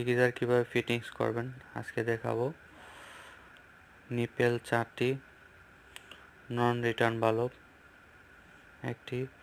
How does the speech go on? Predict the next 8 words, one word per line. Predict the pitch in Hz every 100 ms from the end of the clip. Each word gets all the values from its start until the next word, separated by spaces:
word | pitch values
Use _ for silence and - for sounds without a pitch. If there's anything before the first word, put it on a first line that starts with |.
| - - - -
হাফ | 117 - 120
ইঞ্চি | 120 120 -
টি | 123 120 117
একটি, | - 120 131 135 - - - - - - - - - - - - -
প্রেসার | 120 - 117 117
বাল্ব | 113 113 - 113
একটি, | - 123 131 131 - - - - - - - - - - - - - -
হাফ | 120